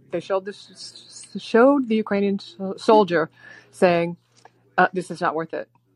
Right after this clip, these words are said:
It's just not worth it." And they basically were front line, and they weren't getting the ammo they needed. And this morning, there was reported that, you know, the lead guy,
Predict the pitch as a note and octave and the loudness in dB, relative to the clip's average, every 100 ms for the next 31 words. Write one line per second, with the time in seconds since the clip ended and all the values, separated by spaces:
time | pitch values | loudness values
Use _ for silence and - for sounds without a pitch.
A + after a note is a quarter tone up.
0 | _ _ _ - F3 E3 D#3 - D3+ - | _ _ _ -12 -8 -8 -6 -6 -8 -8
1 | - - _ E3+ E3 D#3+ E3 D#3+ - _ | -12 -14 _ -4 -2 -4 -6 -10 -18 _
2 | _ - E3+ E3+ F3 E3+ A#3 A3+ G#3+ G3 | _ -8 -4 -2 -2 -4 -4 0 0 0
3 | F3+ - _ G3+ E3 D#3+ D#3+ D#3+ D#3+ - | -2 -6 _ -6 -4 -4 -6 -10 -16 -20
4 | - D#3+ E3 E3 E3 D#3 D#3+ E3 D#3+ D#3+ | -6 -4 -2 -2 -2 -2 -2 -4 -6 -6
5 | D#3+ D#3+ D#3 D3+ D3 C#3+ D#3 - - D#3 | -6 -6 -6 -8 -8 -8 -10 -10 -6 -2
6 | D#3 D#3+ - F#3+ G3+ G3 F3 D#3 D#3 E3 | 0 -2 0 4 4 4 2 0 -2 -2
7 | - E3+ E3 D3+ D#3 D3+ - D3+ D3 D3 | 0 0 0 0 0 -2 -4 -6 -4 -6
8 | - _ D3+ D3 C#3 - E3 F#3+ F3+ F3 | -12 _ 0 0 -2 -6 0 0 2 2
9 | E3 D#3+ | 2 -2